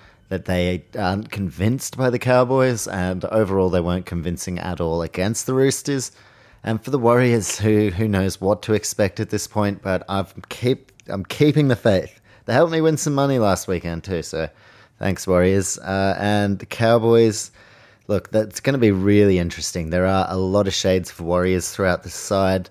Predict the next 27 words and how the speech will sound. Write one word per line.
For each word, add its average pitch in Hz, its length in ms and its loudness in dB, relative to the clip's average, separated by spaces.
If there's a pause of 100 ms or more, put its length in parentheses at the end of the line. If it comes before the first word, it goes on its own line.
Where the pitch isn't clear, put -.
(280)
Jermaine 104 420 -2
Taunoa-Brown, 101 880 0
the 101 60 -4
former 110 300 -4
Warrior, 113 380 2
is 98 180 -6
starting 98 540 -2
up 92 200 -10
front. 127 580 -4 (500)
Uh, 87 280 -4
he's 90 300 -4
earned 98 420 -6
that 87 240 -2
starting 92 480 0
jersey 90 420 0
in 85 240 -6
the 82 60 -6
prop - 400 -2
position. 107 640 -2 (280)
Peta 104 200 4
Hiku, 117 420 0
the 113 80 0
former 117 320 0
Warrior, 110 360 4
in 92 120 -6
the 87 80 -4
centres. 113 640 0